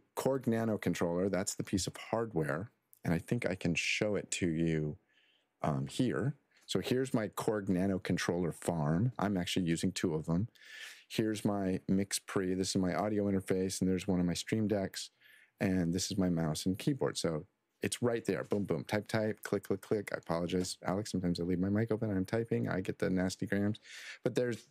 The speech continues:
th-, but there's my thing. And then you'll also see that I've color-coded a few of these, uh, faders, which is really important because this red one, that's the, that's the key one.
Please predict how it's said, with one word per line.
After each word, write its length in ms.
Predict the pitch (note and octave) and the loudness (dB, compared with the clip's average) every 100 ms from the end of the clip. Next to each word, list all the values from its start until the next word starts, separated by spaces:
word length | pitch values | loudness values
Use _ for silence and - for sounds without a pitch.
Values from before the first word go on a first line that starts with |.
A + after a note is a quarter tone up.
| - | -2
th-, 140 | B2 | 0
but 100 | B2+ | 0
there's 220 | A#2 A#2 - | 0 0 0
my 60 | |
thing. 220 | G#2 G2 G2 F2+ | 0 -2 -4 -4
And 100 | - | 0
then 100 | B2+ | 2
you'll 140 | C3 C3 | 2 0
also 260 | E3 - B2+ | 0 0 0
see 340 | - F#2 F2+ - - - - - | 0 0 -2 -6 -16 -18 -8 -2
that 100 | A#2 | -2
I've 160 | G#2 | -2
color-coded 760 | - - F#3+ D#3 - F#2 F2 E2 - | -4 -2 0 0 0 0 2 0 -2
a 20 | |
few 300 | - - A2+ | -4 0 0
of 160 | G#2 G#2+ | 0 0
these, 460 | G2+ F#2 F2+ - - _ _ _ | 0 0 0 -4 -10 _ _ _
uh, 180 | F#2+ F#2 F2+ | -2 -2 0
faders, 420 | - A#2+ F2 - | 0 0 0 -2
which 200 | - A2+ | -2 -2
is 140 | A#2+ A#2 | 0 2
really 420 | B2 E3 E3 B2+ | 2 2 2 2
important 400 | D#2+ - G#2 - | 0 0 0 0
because 220 | - G2 | 0 -2
this 380 | G2 A#2+ E3 - | 0 0 0 -2
red 320 | G2+ G#2+ B2+ | 2 2 2
one, 380 | G#2+ F2 D2+ D2+ - - - - | 2 2 0 -2 -6 -20 -8 -2
that's 320 | A2 B2+ - | -2 -2 -2
the, 160 | - - - | -2 -4 -2
that's 280 | G#2+ C#3+ - | -2 -2 -4
the 80 | A#2 | -4
key 280 | - - G#2+ | -2 0 2
one. 360 | F#2+ F2+ C#2+ | 4 2 0